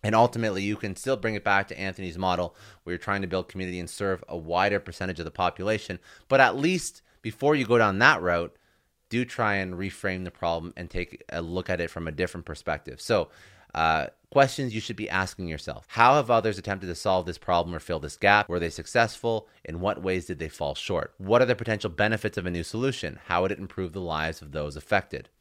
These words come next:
How could you go about implementing a new solution? What risks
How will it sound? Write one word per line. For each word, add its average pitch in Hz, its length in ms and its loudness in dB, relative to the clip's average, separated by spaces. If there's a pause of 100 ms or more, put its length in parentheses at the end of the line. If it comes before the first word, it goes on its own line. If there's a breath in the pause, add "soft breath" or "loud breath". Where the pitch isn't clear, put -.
(480 soft breath)
How 104 200 4
could 120 180 -4
you 120 80 -6
go 104 180 2
about 98 300 0
implementing 92 760 -6
a 87 80 -8
new 80 140 -4
solution? 76 600 -10
What 87 360 -2
risks 104 580 -2